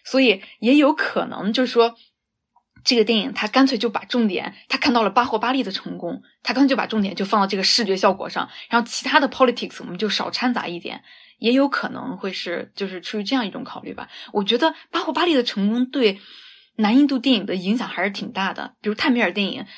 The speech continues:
它在最近几年本是有一个非常明显的现实主义转向，但是去年又拍了一个这种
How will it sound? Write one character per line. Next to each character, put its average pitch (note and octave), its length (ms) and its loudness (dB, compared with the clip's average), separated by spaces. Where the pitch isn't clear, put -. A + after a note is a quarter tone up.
它 C4 100 -4
在 C4+ 120 2
最 C4 180 2
近 A#3+ 260 2
几 G3 180 -6
年 F3 320 -8
本 G3+ 100 0
是 C#4 140 4
有 G#3+ 140 0
一 - 40 -8
个 A#3 100 4
非 D4+ 160 -2
常 D#4 100 2
明 A#3+ 180 4
显 F3 140 0
的 F#3+ 60 -4
现 C4+ 180 2
实 A3+ 80 0
主 G3 120 -6
义 G3 60 -6
转 - 240 -8
向， F#3+ 220 -2
但 E4+ 120 2
是 E4 100 0
去 - 200 0
年 A#3 240 2
又 C4+ 120 0
拍 B3 260 2
了 B3 80 6
一 G#3+ 120 2
个 G#3 140 4
这 A3+ 160 0
种 F3+ 180 -4